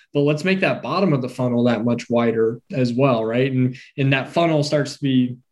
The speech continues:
less funnel shaped and more straight pipe shaped, right? And I'm not saying you're ever going to convert every single person, and I don't think anybody expects that, but if you focused your top of funnel on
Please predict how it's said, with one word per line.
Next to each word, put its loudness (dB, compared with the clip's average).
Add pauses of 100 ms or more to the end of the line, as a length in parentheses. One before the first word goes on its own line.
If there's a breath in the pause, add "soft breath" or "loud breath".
(140)
less 0
funnel 2
shaped 0
and 0
more 2
straight -2
pipe 2
shaped, -2
right? 2 (440 soft breath)
And 2
I'm 4
not 2
saying 0
you're 2
ever 2
going 4
to -6
convert 0
every 2
single 0
person, 2
and -2
I -8
don't 2
think 0
anybody 2
expects -4
that, 2
but 0 (520)
if -2
you 2
focused 0
your 2
top -2
of -2
funnel 0
on 0